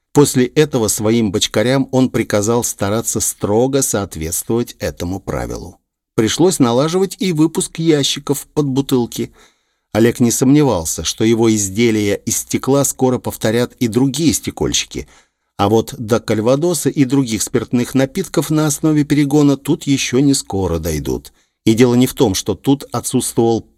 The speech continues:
промышленный шпионаж по причине отсутствия промышленности. Нет. Люди тут не глупые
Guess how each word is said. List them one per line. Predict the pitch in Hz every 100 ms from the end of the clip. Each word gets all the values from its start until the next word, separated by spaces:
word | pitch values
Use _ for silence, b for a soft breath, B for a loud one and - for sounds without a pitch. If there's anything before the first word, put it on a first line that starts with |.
| -
промышленный | 120 101 98 104 101 104
шпионаж | - 123 123 113 80 -
по | -
причине | 104 95 - 101 101
отсутствия | 110 - 127 107 - 104
промышленности. | 110 117 110 76 - 62 - - 78
Нет. | 92 175 156 80 - - b _ _ _ _ _ -
Люди | 196 226 127
тут | - 120
не | 135 175
глупые | 180 220 214 190 190 151